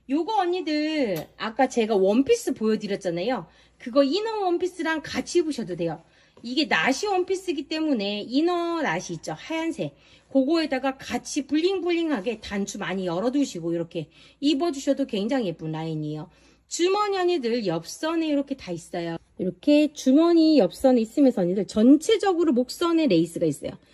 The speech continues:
그리고 단추가 있고 이렇게 언니들 전체 오픈 가능한 거예요.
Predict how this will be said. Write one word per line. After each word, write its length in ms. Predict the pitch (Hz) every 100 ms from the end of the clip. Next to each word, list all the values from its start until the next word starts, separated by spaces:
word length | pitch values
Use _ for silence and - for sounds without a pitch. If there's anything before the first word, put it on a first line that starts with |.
| - - -
그리고 260 | 202 240
단추가 640 | - 175 196 208 202 285 277
있고 460 | 254 - 285 220 - - -
이렇게 280 | 320 349 277
언니들 240 | 185 151 _ _ _ _
전체 580 | - 226 277 302 - 381
오픈 580 | 311 339 381 403 381 381
가능한 680 | - 185 202 220 240 180 165
거예요. 420 | 160 156 160